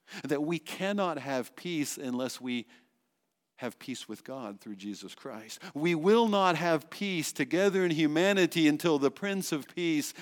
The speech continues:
comes to be with us, to reign for us. And that's what the Advent candle anticipates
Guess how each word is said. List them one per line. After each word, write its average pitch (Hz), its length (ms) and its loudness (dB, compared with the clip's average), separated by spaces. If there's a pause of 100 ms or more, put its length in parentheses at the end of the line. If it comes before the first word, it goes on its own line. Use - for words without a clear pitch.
(240)
comes 143 560 -2 (200)
to 139 100 -6
be 120 180 -2
with 120 280 -2
us, 104 320 -6 (1600)
to 113 100 -12
reign 107 640 -6 (580)
for 107 340 -10
us. - 400 -14 (1400)
And 143 120 -6
that's 180 120 -6
what 147 140 -6
the 117 140 -4
Advent 117 340 -6
candle 107 500 -10 (720)
anticipates - 1000 -12